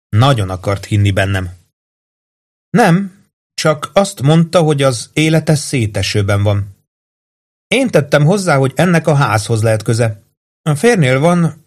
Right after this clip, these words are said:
nagyfokú diszonanciát érzek, nem jönnek ki jól egymással. Látom, hogy beteg zöld szín veszi körül, olyan sárgás zöld, ami enné az áptojás sárgája lesz.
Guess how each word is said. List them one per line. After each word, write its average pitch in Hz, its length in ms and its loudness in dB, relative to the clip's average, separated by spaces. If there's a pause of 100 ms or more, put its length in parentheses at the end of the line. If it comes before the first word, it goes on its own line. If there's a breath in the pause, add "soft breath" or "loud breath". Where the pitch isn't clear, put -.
(120)
nagyfokú 147 680 0
diszonanciát 110 840 -2
érzek, 135 500 -2 (260)
nem 208 260 0
jönnek 101 420 0
ki 110 120 -8
jól 107 220 0
egymással. 107 600 -4 (1120)
Látom, 175 360 0
hogy 139 280 -2 (160)
beteg 135 400 0
zöld 117 360 0
szín 113 240 -6
veszi 117 280 -2
körül, 139 400 0 (600)
olyan 208 220 2
sárgás 143 500 0
zöld, 143 440 0
ami 143 220 2
enné 147 360 2
az 147 180 0
áptojás 110 560 0
sárgája 107 400 -2
lesz. 107 260 -4